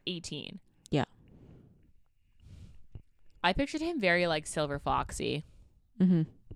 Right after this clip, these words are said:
Speaker 1: That's how I pictured him. Who just, like,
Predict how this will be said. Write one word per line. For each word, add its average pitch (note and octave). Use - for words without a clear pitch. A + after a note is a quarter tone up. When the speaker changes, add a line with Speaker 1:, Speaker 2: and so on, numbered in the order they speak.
Speaker 1:
That's F3+
how F3
I D3+
pictured -
him. -
Who A3
just, G3
like, F#3